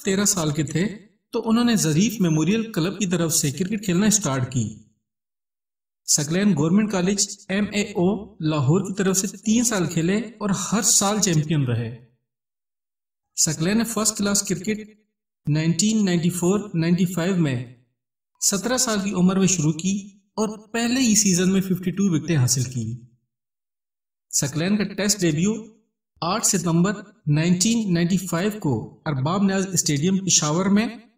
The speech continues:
श्रीलंका के खिलाफ हुआ। उन्होंने पहले match में चार विकेटें ली और दो test मैचों की series में नौ खिलाड़ियों को आउट किया।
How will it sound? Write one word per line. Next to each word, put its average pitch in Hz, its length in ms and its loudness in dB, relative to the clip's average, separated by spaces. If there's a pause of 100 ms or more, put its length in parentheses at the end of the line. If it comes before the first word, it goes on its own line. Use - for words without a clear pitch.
(100)
श्रीलंका 208 520 2
के 220 100 -2
खिलाफ 143 360 0
हुआ। 123 500 -2 (420)
उन्होंने 196 280 4
पहले 180 320 0
match 190 220 2
में 185 180 -2
चार 165 300 0
विकेटें 143 240 0
ली 120 380 -2 (300)
और 175 180 -2
दो 175 160 2
test 208 320 0
मैचों 190 220 0
की 196 100 2
series 175 360 2
में 202 420 -2 (180)
नौ 180 260 2
खिलाड़ियों 160 380 0
को 196 100 -4
आउट 135 380 -4
किया। 110 540 -4